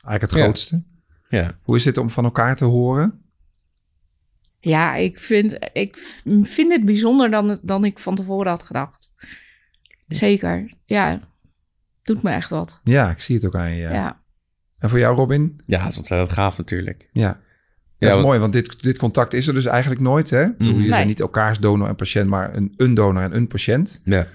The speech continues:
Speaker 1: Maar het, eh, het, het, het, het levert dus wel iets op of het geeft iets extra's om dit nu een keer te horen van iemand van de an-, die aan de
Speaker 3: Zeker.
Speaker 1: andere kant heeft gestaan.
Speaker 2: Zeker, ja.
Speaker 1: En, eh, Robin, jij hebt dus wel al een brief teruggeschreven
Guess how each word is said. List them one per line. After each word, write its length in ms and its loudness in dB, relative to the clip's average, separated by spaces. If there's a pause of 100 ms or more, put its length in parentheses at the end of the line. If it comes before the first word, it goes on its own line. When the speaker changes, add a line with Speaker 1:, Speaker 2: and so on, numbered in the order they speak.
(460)
Speaker 1:
Maar 120 0
het, 120 -4
eh, 280 0 (220)
het, 200 -16
het, 180 -6
het, 300 -2
het 200 -6
levert 260 0
dus 120 -4
wel 140 0
iets 120 -2
op 160 -4
of 60 -4
het 100 -8
geeft 220 -4
iets 140 -2
extra's 400 -4
om 80 -2
dit 120 -2
nu 120 0
een 60 -2
keer 140 -4
te 80 -4
horen 320 0
van 200 -6
iemand 300 -4
van 100 -6
de 60 -4
an-, 280 -8
die 180 0
aan 160 0
de 100 0
Speaker 3:
Zeker. 180 -2
Speaker 1:
andere 160 2
kant 220 -4
heeft 140 -4
gestaan. 400 -4 (220)
Speaker 2:
Zeker, 500 -4
ja. 140 -8 (880)
Speaker 1:
En, 260 2
eh, 260 0
Robin, 260 2
jij 180 4
hebt 160 0
dus 240 0
wel 300 4
al 120 2
een 80 2
brief 180 0
teruggeschreven 840 -2